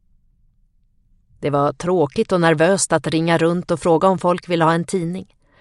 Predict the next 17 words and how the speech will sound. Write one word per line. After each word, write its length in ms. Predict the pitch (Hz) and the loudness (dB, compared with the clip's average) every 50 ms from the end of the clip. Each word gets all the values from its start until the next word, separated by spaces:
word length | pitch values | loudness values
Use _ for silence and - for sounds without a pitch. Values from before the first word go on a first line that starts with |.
| _ _ _ _ _ _ _ _ _ _ | _ _ _ _ _ _ _ _ _ _
Pratglada 680 | - 185 185 165 147 - - 196 190 190 208 190 180 175 | -4 0 0 0 0 -2 -2 2 4 4 4 4 2 2
gamla 320 | 170 170 165 165 170 175 | 2 2 2 2 2 0
män 320 | 175 170 170 180 190 185 156 | 0 0 0 0 -2 -2 0
kunde 260 | - 165 165 165 175 | 0 0 2 2 2
uppta 240 | 170 - - - 175 | 0 0 0 2 2
halva 420 | 175 160 185 180 160 151 175 208 | 4 4 2 2 2 2 2 0
min 160 | 196 185 185 | 0 2 2
arbetstid 680 | 180 170 160 151 175 165 - - - 208 196 196 175 - | 4 4 4 2 -2 -4 -4 -6 -4 -6 -6 -6 -6 -6
och 120 | - 165 | -6 -4
sen 180 | - 175 185 202 | -2 -2 0 0
ville 200 | 202 180 165 160 | 0 0 2 2
de 140 | 156 160 156 | 2 2 2
ändå 240 | 147 143 147 190 214 | 0 0 0 0 -2
inte 180 | 175 139 156 | 0 0 0
ha 120 | 147 165 202 | 0 0 0
någon 200 | 240 220 180 - | 0 -4 -4 -4
tidning. 440 | - 165 147 151 165 180 180 - | -4 -4 -4 -4 -6 -10 -12 -16